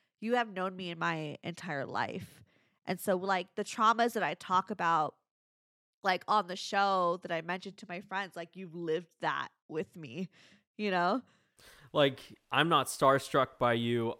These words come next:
Speaker 2: This isn't, this isn't remotely interesting. I think I've been more entertaining on Zoom calls at work.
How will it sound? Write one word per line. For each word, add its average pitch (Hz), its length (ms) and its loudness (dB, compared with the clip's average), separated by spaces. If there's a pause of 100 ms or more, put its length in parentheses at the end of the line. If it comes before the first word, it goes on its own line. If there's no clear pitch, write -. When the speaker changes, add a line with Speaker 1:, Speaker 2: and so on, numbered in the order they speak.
Speaker 2:
This 127 280 -4
isn't, 127 400 -2
this 143 160 -2
isn't 143 260 -4
remotely 127 680 0
interesting. 123 680 -2 (360)
I 135 120 0
think 156 200 0
I've 135 140 2
been 139 160 0
more 127 300 0
entertaining 135 500 -2
on 120 180 -2
Zoom 120 320 -4
calls 110 460 -4
at 110 160 -4
work. 113 540 -6